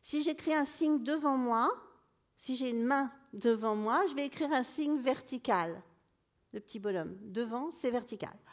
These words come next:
Au niveau du corps, l'homme de Vitruve, c'est un signe horizontal. Et si c'est derrière, ça va être un point.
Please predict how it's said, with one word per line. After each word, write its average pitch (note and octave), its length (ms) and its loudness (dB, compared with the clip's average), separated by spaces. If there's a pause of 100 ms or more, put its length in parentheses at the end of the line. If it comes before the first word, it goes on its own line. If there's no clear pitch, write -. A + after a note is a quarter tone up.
(420)
Au D4+ 100 4
niveau G4 240 6
du B3 180 -4
corps, F3+ 440 0
l'homme C4 180 4
de B3+ 100 -2
Vitruve, C4+ 540 -2
c'est - 240 -2
un A#3+ 160 0
signe C4 400 -4 (100)
horizontal. G3 600 -2 (420)
Et B3+ 80 0
si D#4 160 0
c'est D4+ 160 0
derrière, A3+ 640 2
ça B3 160 2
va A#3 80 0
être A3+ 140 -2
un G3 100 0
point. - 380 -6